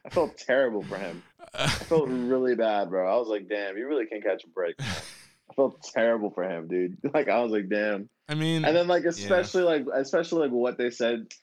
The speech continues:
Speaker 1: 'cause, like, he was a very, I would say, like, I would say, like, he was a very, like, he was a, he was a more interesting character,
Speaker 2: For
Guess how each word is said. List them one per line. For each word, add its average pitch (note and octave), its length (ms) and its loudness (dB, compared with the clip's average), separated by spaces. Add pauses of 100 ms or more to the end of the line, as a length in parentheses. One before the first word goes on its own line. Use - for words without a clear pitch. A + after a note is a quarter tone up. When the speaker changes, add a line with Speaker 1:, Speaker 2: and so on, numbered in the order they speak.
(140)
Speaker 1:
'cause, F#3 100 2
like, F#3 180 2
he G3 120 0
was A3+ 160 2
a G#3+ 60 4
very, G3 300 2
I B2+ 80 2
would F3 200 2
say, G3+ 80 0
like, F3+ 180 2
I - 80 2
would D#3+ 140 0
say, F#3 100 -2
like, D#3 200 -2
he C#3+ 100 -10
was C3+ 160 -4
a C3+ 40 0
very, B2 320 0
like, A2 280 0
he - 100 -20
was D#3+ 140 -4
a, D3+ 100 2 (100)
he C#3+ 60 -16
was C3+ 140 -8
a C3 40 -6
more D3 220 0 (100)
interesting A#2+ 520 -10
character, G2 640 2 (180)
Speaker 2:
For F3 140 0